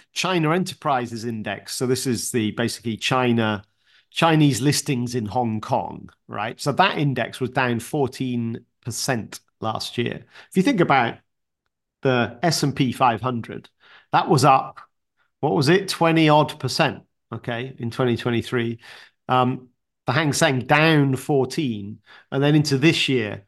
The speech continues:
well, the S and P's up again, right? New highs, Nasdaq, new highs.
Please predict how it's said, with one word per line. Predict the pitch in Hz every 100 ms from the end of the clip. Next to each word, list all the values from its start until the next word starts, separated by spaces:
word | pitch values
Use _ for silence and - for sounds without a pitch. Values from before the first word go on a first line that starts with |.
| _
well, | 131
the | 131 147
S | 143
and | 143 -
P's | 147 127
up | 139 143
again, | 120 156 131 139 175 - _
right? | 127 139 151
New | 147 143 139
highs, | 139 139 139
Nasdaq, | 123 139 135 - 135 - - _
new | 131 139
highs. | 127 123 127